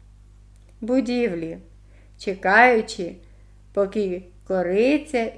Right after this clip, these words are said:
відкриє кондитерську. Хто це записався на курс? Хоч би вони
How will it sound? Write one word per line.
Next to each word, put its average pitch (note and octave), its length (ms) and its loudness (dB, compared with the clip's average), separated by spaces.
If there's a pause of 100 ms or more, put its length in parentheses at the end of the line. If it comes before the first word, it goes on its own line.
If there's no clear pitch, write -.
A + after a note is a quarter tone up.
відкриє F#3+ 640 -4
кондитерську. F3+ 1000 -8 (1200)
Хто D4 560 0
це E4+ 220 0
записався D#4+ 1120 -2
на F3+ 180 -4
курс? F3 580 -10 (1400)
Хоч B3+ 560 2
би B3+ 320 2
вони C4 680 2